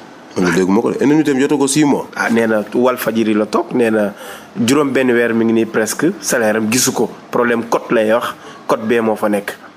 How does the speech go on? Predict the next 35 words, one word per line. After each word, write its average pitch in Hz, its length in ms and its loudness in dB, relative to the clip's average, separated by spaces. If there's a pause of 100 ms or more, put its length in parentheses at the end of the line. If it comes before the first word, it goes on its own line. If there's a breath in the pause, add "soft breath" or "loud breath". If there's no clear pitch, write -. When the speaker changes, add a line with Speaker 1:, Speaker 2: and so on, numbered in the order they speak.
(260)
Speaker 2:
Administrer 120 640 -2 (320)
démembrement 120 640 0
de 104 100 0
l'État. 104 340 -2 (800 loud breath)
Speaker 1:
Non, 123 180 2
non, 87 160 -2
ce - 140 -8
n'est 85 100 -2
pas, - 200 -2
c'est - 120 -2
illégal, 175 380 2
non. 101 160 -4 (400)
Non, - 80 -6 (160)
loolu 82 220 0
légalul. 190 360 2 (2250)
Ah, - 120 -4
loolu 95 240 2
jaaxal 87 280 0
na 80 80 -2
ma. - 120 -4
Loolu 95 280 4
légalul. 214 460 2 (200)
Dañ 98 140 2
ko - 80 2
war 220 80 2
a - 20 -4
fay 208 160 0
chaque 190 160 2
mois. 254 200 0 (200)
Loolu 120 140 2
moom 208 120 4
mooy 254 140 4
seen 247 160 4
salaire 190 280 2
yi. - 80 -8